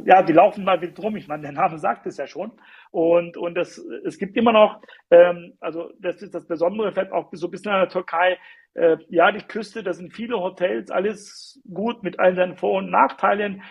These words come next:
weil, ähm, alles konzentriert, muss ja nicht immer schlecht sein, weil, um das Hinterland auch zu schützen.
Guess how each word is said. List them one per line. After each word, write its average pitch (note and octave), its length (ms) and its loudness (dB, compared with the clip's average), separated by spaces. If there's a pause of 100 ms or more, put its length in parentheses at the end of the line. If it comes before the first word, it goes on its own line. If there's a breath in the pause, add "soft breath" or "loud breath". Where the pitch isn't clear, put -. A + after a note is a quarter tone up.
(200 loud breath)
weil, D#3 400 -4
ähm, D#3 260 -6
alles F#3 300 -2
konzentriert, F3+ 600 -2 (200)
muss G3+ 320 0
ja A3 80 6
nicht G3+ 180 -2
immer F#3+ 180 0
schlecht - 360 -2
sein, G3 340 0
weil, E3+ 240 4
um E3+ 160 -10
das E3 180 -4
Hinterland F#3+ 460 -2
auch - 240 2
zu E3+ 140 -8
schützen. F#3 480 -4